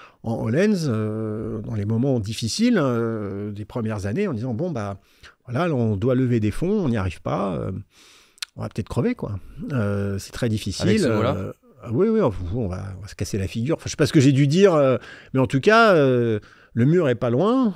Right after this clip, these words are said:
Speaker 1: euh, donc il nous reste quelques cartouches. Euh, donc, euh, je vais faire ce qu'il faut pour, là, c'est plutôt pour le coup, là, c'était un peu ma responsabilité, parce que les autres, ils, <laughs> ils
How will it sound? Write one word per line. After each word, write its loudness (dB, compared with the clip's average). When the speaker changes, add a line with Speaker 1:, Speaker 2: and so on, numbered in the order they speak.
Speaker 1:
euh, -2
donc -2
il 2
nous 2
reste 2
quelques -2
cartouches. -2
Euh, -2
donc, -6
euh, -2
je -2
vais 2
faire -2
ce -14
qu'il -4
faut 0
pour, -4
là, 2
c'est -8
plutôt -6
pour -2
le 2
coup, -6
là, -4
c'était -10
un -2
peu -4
ma -2
responsabilité, 0
parce -2
que -8
les -2
autres, -4
ils, -6
<laughs> 0
ils -2